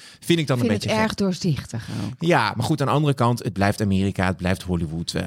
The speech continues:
Speaker 1: de Oscars zijn er dus nog niet, dus dat die, die nominaties komen nog. Maar ik heb er wel weer zin
Speaker 2: Maar
Speaker 1: in.
Speaker 2: deze nominaties, eh, ehm, hiervoor zaten natuurlijk heel lang de stakingen.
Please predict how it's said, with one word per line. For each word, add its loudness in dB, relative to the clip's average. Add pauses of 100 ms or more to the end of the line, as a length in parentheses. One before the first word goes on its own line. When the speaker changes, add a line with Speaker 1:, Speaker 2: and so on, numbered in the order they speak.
(520)
Speaker 1:
de 0
Oscars 2
zijn 4
er 2
dus 0
nog 0
niet, -2
dus -4
dat -4
die, -4 (220)
die -2
nominaties 0
komen -2
nog. 0
Maar 0
ik -8
heb -2
er 2
wel 4
weer 2
zin 2
Speaker 2:
Maar 0
Speaker 1:
in. -10
Speaker 2:
deze 0
nominaties, 0
eh, -6
ehm, -6 (380)
hiervoor 0
zaten -2
natuurlijk -2
heel 4
lang 0
de -6
stakingen. -2